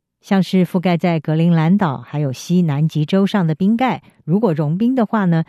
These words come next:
将可能会让海洋升高十二公尺，淹没全球多个城市，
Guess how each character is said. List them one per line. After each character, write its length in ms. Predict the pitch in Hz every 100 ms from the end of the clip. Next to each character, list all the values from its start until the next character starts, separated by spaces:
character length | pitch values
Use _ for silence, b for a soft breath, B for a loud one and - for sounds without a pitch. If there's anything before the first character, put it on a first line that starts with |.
| b
将 220 | b 185 185
可 260 | - 143
能 180 | 123 131
会 160 | - 165
让 200 | 165 147
海 240 | - 127
洋 260 | 123 127 160
升 240 | - 165 160
高 180 | 160
十 260 | 160 - 143
二 200 | 190 240
公 240 | 196 196
尺， 260 | 202 - 135 b b b 175
淹 140 | 180
没 220 | 180 165
全 260 | 151 151 175
球 220 | - 156
多 220 | 220 254
个 100 | 277
城 240 | - 185 190
市， 300 | - 196